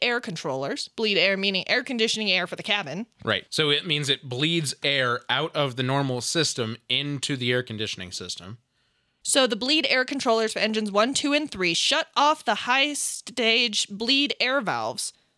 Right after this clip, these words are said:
Speaker 1: for engines one through three. Because engine four didn't accelerate as quickly, its bleed air controller did not do that,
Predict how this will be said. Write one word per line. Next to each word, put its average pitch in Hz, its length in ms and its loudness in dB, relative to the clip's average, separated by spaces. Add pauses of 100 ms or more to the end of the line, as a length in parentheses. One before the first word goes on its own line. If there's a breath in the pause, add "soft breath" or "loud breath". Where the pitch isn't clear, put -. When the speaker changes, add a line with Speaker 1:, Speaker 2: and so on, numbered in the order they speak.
(120)
Speaker 1:
for - 160 4
engines 208 360 0
one 180 160 0
through 175 140 -6
three. 147 340 -10
Because 320 300 2
engine 277 300 2
four 277 260 6
didn't 392 540 4
accelerate 165 580 2
as 156 100 -2
quickly, 147 500 -4
its 240 200 0
bleed 247 240 2
air 202 120 4
controller 190 460 -4
did 175 180 -8
not 247 360 0
do 170 160 -2
that, 139 260 -2